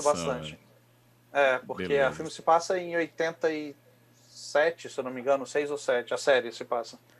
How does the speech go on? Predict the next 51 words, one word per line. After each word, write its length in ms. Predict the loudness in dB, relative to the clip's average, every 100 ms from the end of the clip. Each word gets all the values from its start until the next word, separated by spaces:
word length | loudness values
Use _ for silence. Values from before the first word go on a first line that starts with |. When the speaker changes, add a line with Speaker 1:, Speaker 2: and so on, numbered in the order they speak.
| -20 -20 _ _
Speaker 2:
Deve 200 | 2 4
ter 100 | 4
sido 200 | 2 4
isso, 160 | 2 2
espero 300 | 4 4 4
que 60 |
tenha 100 | 0
sido 200 | 0 0 0
isso. 280 | -2 -2
Acho 140 | -2 -2
que 40 |
não 120 | -2
cometeria 500 | 0 0 2 4 4
um 160 | 4 4
erro 180 | 4 4
tão, 380 | 6 6 6 -2 -12 -16 -20 -20 2
tão 120 | 4
medonho 520 | 6 6 8 6 6 4
quanto 320 | 2 6 6
esse. 380 | 4 2 -8 -10 -12 -16 -16 -20 _
Speaker 1:
<laughs> 520 | -18 -14 -10 -10 -10
Boa. 440 | -10 -6 -4 -4 -4 -2
Hernandes, 340 | 2 4 2
fica 160 | 0 0
de 120 | 2
olho 180 | 0 0
lá 120 | -2
e 20 |
depois 240 | -2 -6 -8
você 80 |
fala 240 | -4 -4 -2
pra 180 | -4 -4
gente 260 | -6 -8
no 80 | -8
contexto. 580 | -8 -10 -10 -12 -16 -14 -2
Mas 220 | -2 0
vamos 280 | 0 0 0
lá, 120 | -2
Braz, 220 | 0 -4
tem 120 | -4
outra 200 | -4 -4
dica? 320 | -6 -8 -10 -10 _ _ _ _ _ _ _ _ _ -20 -8
Speaker 2:
Tem 100 | 2
outra 200 | 2 2
dica, 260 | 0 0 2
uma 140 | 2
série 200 | 2 -2
muito 460 | -2 2 2 4 4
legal 340 | 6 8 6
que 120 | 6 2
eu 260 | 0 -8